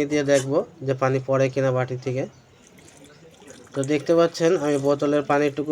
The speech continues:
ঢেলে দিচ্ছি এই বাটিতে। তো আগে পানি ঢালার সাথেই কিন্তু পানিটি পড়তেছিল বাটি থেকে, এখন আলহামদুলিল্লাহ পানি পড়া বন্ধ হয়ে গেছে। দেখতে পাচ্ছেন, আমি হাত দিয়ে পেনিয়ামটি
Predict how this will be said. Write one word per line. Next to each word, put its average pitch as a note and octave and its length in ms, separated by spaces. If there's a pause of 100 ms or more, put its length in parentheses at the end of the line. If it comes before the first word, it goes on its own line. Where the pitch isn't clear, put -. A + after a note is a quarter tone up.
ঢেলে C#3+ 220
দিচ্ছি D3+ 300 (120)
এই C3+ 120
বাটিতে। C3 340 (2250)
তো C#3 120
আগে D3 200 (100)
পানি D#3+ 220 (300)
ঢালার D3+ 320
সাথেই D#3 340
কিন্তু D3+ 180 (100)
পানিটি C#3+ 340 (100)
পড়তেছিল D3 500 (200)
বাটি C3 300
থেকে, C3 220 (840)
এখন C#3 220 (120)
আলহামদুলিল্লাহ C#3 640
পানি C3+ 160 (100)
পড়া C3+ 260
বন্ধ B2+ 200
হয়ে C#3 200
গেছে। B2+ 200 (100)
দেখতে A#2+ 240
পাচ্ছেন, B2+ 340 (800)
আমি C3+ 140 (120)
হাত C#3 220
দিয়ে D3 180 (100)
পেনিয়ামটি C#3+ 400